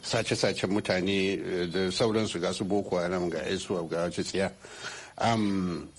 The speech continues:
inda nake ganin addinan nan biyu sun fi samun saɓani shine shin wa ya fi asarar mutane tsakanin su biyu? Kiristoci za su ce su ake kuntatawa, Musulmi su ce su ake kuntatawa. A naka gani wa ya fi asarar rayukan mutanensa?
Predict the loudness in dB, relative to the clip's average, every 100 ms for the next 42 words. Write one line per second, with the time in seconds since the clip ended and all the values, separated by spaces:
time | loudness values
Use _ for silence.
0 | -18 -18 0 2 4 4 2 4 4 6
1 | 6 4 2 2 2 4 4 2 0 2
2 | 2 4 4 4 2 2 4 2 2 0
3 | 2 2 0 0 2 2 2 -2 -8 -20
4 | -20 -12 -4 2 4 4 2 2 4 4
5 | 0 2 2 2 0 0 0 0 -2 -2
6 | -2 0 0 -2 -2 -2 -2 -2 -6 -16
7 | -18 -18 -20 -20 -20 -16 0 2 2 0
8 | 2 4 4 4 0 0 -2 0 0 0
9 | 0 0 -2 -2 -2 0 0 0 -8 -16
10 | -18 -10 -2 0 2 2 4 2 0 -2
11 | 0 2 0 0 -4 -4 -4 -2 -2 -2
12 | -6 -18 -16 -16 -16 -2 2 4 4 4
13 | 4 6 4 4 0 2 2 2 2 0
14 | 0 -2 -2 -2 -4 -4 -8